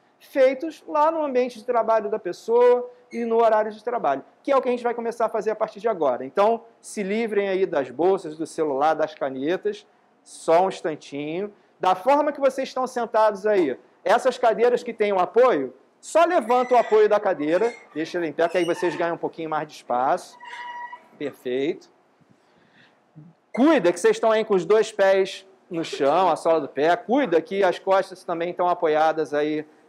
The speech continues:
atrás. E aí a gente começa assim, ó, entrelaça os dedos das mãos. E aí a gente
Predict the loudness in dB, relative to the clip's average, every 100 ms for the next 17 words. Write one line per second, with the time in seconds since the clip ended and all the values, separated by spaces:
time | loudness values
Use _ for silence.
0 | -4 -4 -2 0 2 2 0 -2 -16 _
1 | _ _ _ _ _ _ _ -2 2 4
2 | 4 2 0 0 0 -4 -4 -2 0 0
3 | 0 4 4 4 0 -6 -2 -2 -2 -4
4 | -2 -2 0 0 0 -4 -16 _ _ _
5 | _ -20 -18 -16 -12 -4 2 4 4 2
6 | 0 -2 -2 -6 -8